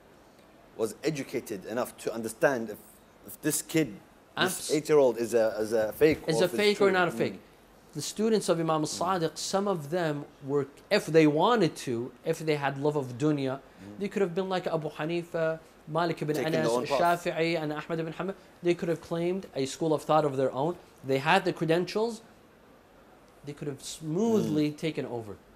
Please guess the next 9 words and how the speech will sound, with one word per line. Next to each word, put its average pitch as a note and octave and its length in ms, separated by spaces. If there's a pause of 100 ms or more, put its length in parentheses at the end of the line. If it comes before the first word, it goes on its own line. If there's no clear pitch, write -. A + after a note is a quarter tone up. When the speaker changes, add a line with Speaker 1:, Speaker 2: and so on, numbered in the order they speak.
Speaker 2:
but - 120
they G#2+ 100
didn't. C3+ 360 (2250)
The, D#3 140
the C#3+ 260
generation D3 520
of C#3 160
the, B2 220 (440)
of, B2 280